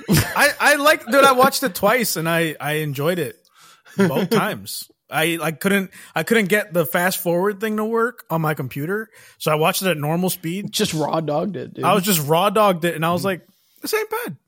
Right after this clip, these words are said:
Speaker 1: you know? Uh, is it perfect? No, but I genuinely enjoyed myself, and after watching it twice, I think I can say that it's good.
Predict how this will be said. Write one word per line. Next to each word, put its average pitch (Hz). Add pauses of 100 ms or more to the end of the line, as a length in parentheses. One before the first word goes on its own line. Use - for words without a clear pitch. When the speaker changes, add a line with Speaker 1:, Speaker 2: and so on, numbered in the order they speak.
(280)
Speaker 1:
you 147
know? 196 (640)
Uh, 143 (1900)
is 151
it 127
perfect? 139
No, 110 (480)
but 117 (240)
I 135
genuinely 123
enjoyed 120
myself, 120 (640)
and 117 (240)
after 131
watching 131
it 117
twice, 147
I 117
think 139
I 127
can 135
say 127
that 127 (680)
it's 160
good. 277